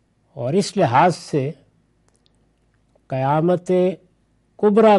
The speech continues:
کا نمونہ بن گئی ہے، یعنی وہ قیامت صغریٰ جو عرب میں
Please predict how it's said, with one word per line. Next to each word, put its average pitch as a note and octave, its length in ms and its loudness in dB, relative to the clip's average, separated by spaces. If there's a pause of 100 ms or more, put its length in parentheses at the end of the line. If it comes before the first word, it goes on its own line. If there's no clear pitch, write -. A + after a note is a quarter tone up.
کا E3 100 -2
نمونہ C#3 540 0
بن G2+ 200 -8
گئی F#2+ 200 -10
ہے، - 160 -20 (480)
یعنی A#2+ 340 -10
وہ D#3+ 220 -2 (120)
قیامت C3 580 -6 (220)
صغریٰ E3+ 400 0 (1300)
جو A#2 340 -12
عرب E3 300 -2
میں E3+ 160 0